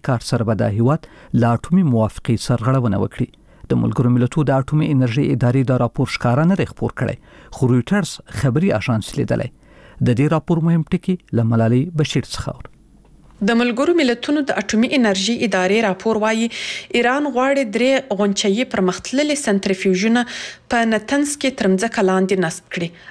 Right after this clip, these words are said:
Speaker 2: او له دې کار سره به دغه هیواد د نړۍ له قدرتونو سره له لاسلیک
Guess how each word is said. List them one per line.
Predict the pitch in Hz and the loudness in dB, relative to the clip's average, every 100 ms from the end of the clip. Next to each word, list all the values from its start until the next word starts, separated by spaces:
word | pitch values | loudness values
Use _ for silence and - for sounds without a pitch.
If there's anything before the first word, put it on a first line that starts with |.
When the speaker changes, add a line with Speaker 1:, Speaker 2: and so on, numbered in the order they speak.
| - | -2
Speaker 2:
او | 190 202 | 0 2
له | 202 | 2
دې | 254 262 | -2 0
کار | 277 277 | -2 -2
سره | 277 254 | -2 -2
به | 240 226 | 0 -2
دغه | 208 202 | -2 0
هیواد | 202 214 202 | 0 0 0
د | 185 | 0
نړۍ | 175 208 247 | 2 2 2
له | 240 240 214 | -2 -4 -4
قدرتونو | - 175 226 233 - | -2 -2 0 -2 0
سره | 220 220 - - - - | -2 -2 -6 -12 -8 -2
له | 240 | 0
لاسلیک | 240 233 247 | 0 -2 -4